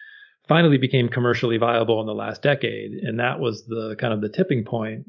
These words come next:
for a lot of companies, Microsoft included,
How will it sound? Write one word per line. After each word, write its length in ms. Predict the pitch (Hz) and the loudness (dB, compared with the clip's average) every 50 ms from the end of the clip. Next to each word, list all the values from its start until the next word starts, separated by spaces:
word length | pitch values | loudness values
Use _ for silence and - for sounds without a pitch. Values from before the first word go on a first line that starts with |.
| - _ _ | -20 _ _
for 340 | 110 110 110 110 110 117 | -6 -4 -4 -4 -4 -4
a 100 | - - | -4 -2
lot 180 | 113 117 127 127 | 0 2 2 2
of 80 | 123 - | 0 0
companies, 400 | - 113 104 113 110 107 110 107 | -2 -4 -4 -4 -6 -6 -6 -4
Microsoft 540 | 123 113 113 - 120 - 113 107 - - | -2 -4 -2 -4 -4 -4 -4 -4 -4 -8
included, 560 | 117 107 - - 165 160 127 120 110 110 113 | -10 -6 2 4 4 6 6 4 0 -4 -8